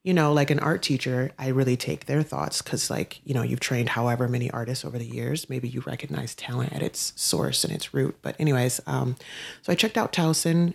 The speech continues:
um, sent them my transcripts. They said that in a year they could give me another bachelor's. And I was like, "I'm down for that."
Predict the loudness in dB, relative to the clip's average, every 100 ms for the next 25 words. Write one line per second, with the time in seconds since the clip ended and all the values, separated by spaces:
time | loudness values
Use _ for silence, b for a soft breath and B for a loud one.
0 | -2 2 2 4 2 4 4 2 2 2
1 | 2 2 0 -2 0 2 2 2 2 0
2 | 0 0 2 2 4 4 2 0 0 2
3 | 2 2 0 0 -2 -4 -4 -6 -6 -6
4 | -8 -8 -10 -12 _ _ _ -10 -6 -2
5 | -2 -2 -4 -4 -4